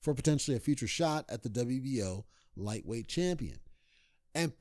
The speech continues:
and Isaac Cruz completely dominates him, dropped him multiple times. It wasn't close.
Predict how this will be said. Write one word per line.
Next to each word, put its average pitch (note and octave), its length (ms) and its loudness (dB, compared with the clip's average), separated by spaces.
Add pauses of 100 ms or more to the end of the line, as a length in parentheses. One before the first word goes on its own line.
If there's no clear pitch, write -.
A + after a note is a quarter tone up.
and D3 360 0 (220)
Isaac D#3+ 380 4
Cruz D#3+ 240 8
completely A#2+ 580 2
dominates F#2+ 540 0
him, F2+ 100 -6
dropped C#3+ 340 0
him F#2+ 200 2
multiple D#3 360 2
times. B2 540 0
It A#2+ 160 0
wasn't B2 360 2
close. - 520 0